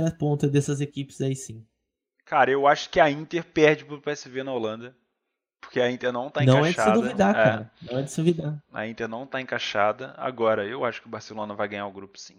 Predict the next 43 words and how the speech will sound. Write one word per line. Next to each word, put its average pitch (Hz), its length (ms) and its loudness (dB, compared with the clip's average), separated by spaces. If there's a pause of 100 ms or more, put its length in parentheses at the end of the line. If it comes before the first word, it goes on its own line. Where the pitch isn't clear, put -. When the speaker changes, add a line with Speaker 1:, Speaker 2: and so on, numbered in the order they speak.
(300)
Speaker 2:
Acho - 200 -20
muito 104 160 -20
difícil - 340 -20
não 104 140 -16
acontecer. 107 600 -14 (480)
Eu 135 160 4
ainda 147 240 6
não 151 120 -2
entendi 143 320 -4
o 139 80 -6
que 151 120 -8
que 156 100 2
a 147 60 8
Inter 147 360 -4
quer 113 320 0 (420)
nas 104 220 -12
temporadas 101 600 -4
passadas 139 580 -4
e 139 60 -8
nessa, 98 380 -10
né? 95 120 -14
Vamos 120 280 -16
ver 110 100 -12
o 110 60 -14
que 113 140 -18
que - 140 -16
ele... 110 160 -16
o - 40 -20 (540)
que - 140 -20
que - 80 -14
eles 104 220 -12
vão 101 180 -16
buscar. 117 520 -4 (720)
Felipe, 120 460 -6
algum, 107 160 -2
ó, 104 380 2 (180)
um 117 100 -20
pitaco - 560 2
nesse 110 220 -14
grupo 117 300 -12
diferente 117 420 0
do 113 120 -8
normal? 110 380 -4